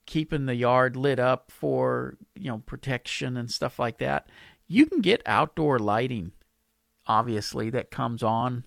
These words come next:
as the sun goes down and off again in the morning and such. You can get it solar powered. You can get a lot of things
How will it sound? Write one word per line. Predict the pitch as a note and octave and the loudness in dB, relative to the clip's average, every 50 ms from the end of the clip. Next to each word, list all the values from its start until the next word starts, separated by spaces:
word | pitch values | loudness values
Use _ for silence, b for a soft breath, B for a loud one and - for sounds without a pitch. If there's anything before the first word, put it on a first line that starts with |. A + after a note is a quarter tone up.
| - - - - - - | -14 -20 -20 -20 -12 -6
as | - C3 A#2+ | -4 -4 -4
the | B2+ A2+ | -4 -8
sun | - - B2 A#2 A#2+ | -6 -4 -4 -4 -2
goes | A#2 A#2+ A#2+ A#2 A2 - | -2 -2 -2 -2 -4 -4
down | - A2 G#2+ A2 A2+ A#2 A#2 | -6 -4 -4 -2 -4 -4 -4
and | A2 G#2+ G#2 G#2 - - | -6 -6 -8 -10 -4 0
off | G#2+ G#2 G#2+ A#2 - | 2 2 2 2 0
again | A#2+ A2+ A#2 A2+ A2+ | -6 -6 -6 -4 -4
in | A2+ A2+ | -4 -4
the | A2+ A2 | -4 -4
morning | G#2 G2+ G#2+ A2+ A#2 A#2 A2+ | -2 -2 -2 -2 -2 -4 -6
and | A2 A2 A2+ | -8 -8 -10
such. | - - B2 A#2+ B2 - B B B B B B B _ | -6 -4 -4 -4 -4 -6 B B B B B B B _
You | - D3 | -6 -4
can | C3+ D3 | -2 0
get | C3+ C#3+ C#3 | 0 0 0
it | C#3 - - | 0 -4 -8
solar | - - C#3+ B2 B2+ C3 B2+ A#2 | -4 0 2 2 4 2 0 0
powered. | - B2 A2 A#2 B2 B2 A#2 B2 | 0 0 2 2 2 0 0 -2
You | D3 F#3 | -2 0
can | G3 F#3 | 0 0
get | E3+ F3 E3 C#3+ | 2 2 2 2
a | B2 | 0
lot | A2+ A2 A2 A2+ A2 A2+ C#3+ D#3+ F3 | 0 -2 -2 0 0 2 2 2 0
of | F#3 E3+ | 0 -4
things | - - - F3+ D3+ C3+ A#2 G#2+ G2+ G2 F#2+ - - - | -6 -8 -4 -4 -2 -2 -2 -4 -4 -6 -6 -8 -10 -14